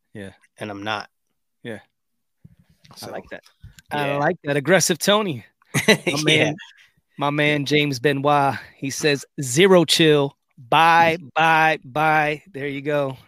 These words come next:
Speaker 1: <laughs>
Speaker 2: He's got the, uh, N sync going there. So
Speaker 1: Yeah,
Speaker 2: he
Speaker 1: bye,
Speaker 2: says,
Speaker 1: bye, bye.
Speaker 2: <laughs> yeah, "Would you start collecting a new young player or an active vet or retired Hall of Famer?"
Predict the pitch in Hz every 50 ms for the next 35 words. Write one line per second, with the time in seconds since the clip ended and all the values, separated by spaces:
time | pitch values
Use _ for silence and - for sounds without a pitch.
0 | _ _ - - - 190 165 135 - 120 110 - - - 113 113 110 110 110 107
1 | 117 127 120 107 - - - 123 120 113 - _ - 120 117 113 113 113 113 117
2 | 117 117 120 120 - - - - - _ _ _ - 170 170 147 147 156 139 170
3 | 156 127 117 151 170 180 - - 170 160 160 165 156 139 143 151 151 135 110 110
4 | 107 - - 117 123 120 123 156 - 135 - - 170 165 131 - - 131 131 143
5 | 143 139 139 120 113 110 113 120 135 147 143 147 143 147 143 143 - 139 135 139
6 | 135 123 107 104 104 104 107 117 120 120 - _ - 127 120 110 107 107 113 120
7 | 127 - - _ 117 110 107 107 104 101 - - 113 113 110 110 110 107 - 110
8 | 110 110 107 107 104 - - - - 104 101 95 92 85 -